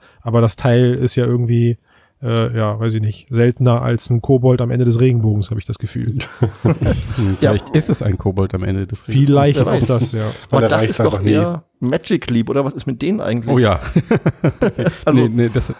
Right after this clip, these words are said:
Speaker 2: das sind, ja, das sind die Trolle am Ende des Regenbogens.
Speaker 3: Ja, da gab's jetzt eher Berichte, dass es nicht so toll ist, wie erwartet. Ist ja so geleakt und man hört gar nichts mehr, oder?
Speaker 2: Man hört ganz
Speaker 1: Mhm.
Speaker 2: unterschiedliche Sachen.
Speaker 1: Ja.
Speaker 2: Also man hört auch, es ist so
Speaker 3: Ja.
Speaker 2: toll, wie erwartet, aber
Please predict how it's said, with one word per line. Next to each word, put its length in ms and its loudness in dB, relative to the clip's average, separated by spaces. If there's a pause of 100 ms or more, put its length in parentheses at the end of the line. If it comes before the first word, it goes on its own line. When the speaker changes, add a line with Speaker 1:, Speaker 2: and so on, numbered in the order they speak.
(120)
Speaker 2:
das 140 -4
sind, 200 -6
ja, 180 0
das 140 -6
sind 140 -2
die 60 -2
Trolle 320 2
am 120 -4
Ende 160 0
des 180 -6
Regenbogens. 500 -10 (360)
Speaker 3:
Ja, 200 -6
da 180 -14
gab's 140 -12
jetzt 80 -12
eher 100 -2
Berichte, 240 -2
dass 120 0
es 60 -10
nicht 140 2
so 60 2
toll 240 0
ist, 120 -4
wie 60 4
erwartet. 540 0 (540)
Ist 120 -4
ja 60 2
so 80 2
geleakt 460 -2
und 200 -2 (200)
man 180 2
hört 300 0
gar 120 -2
nichts 240 -4
mehr, 140 0
oder? 180 0 (240)
Speaker 2:
Man 180 -10
hört 200 -2
ganz 180 0
Speaker 1:
Mhm. 80 2
Speaker 2:
unterschiedliche 680 0
Sachen. 280 -2
Speaker 1:
Ja. 160 0
Speaker 2:
Also 160 -4
man 140 0
hört 160 2
auch, 120 2
es 80 2
ist 120 0
so 80 0
Speaker 3:
Ja. 60 0
Speaker 2:
toll, 240 2
wie 80 2
erwartet, 520 0
aber 260 0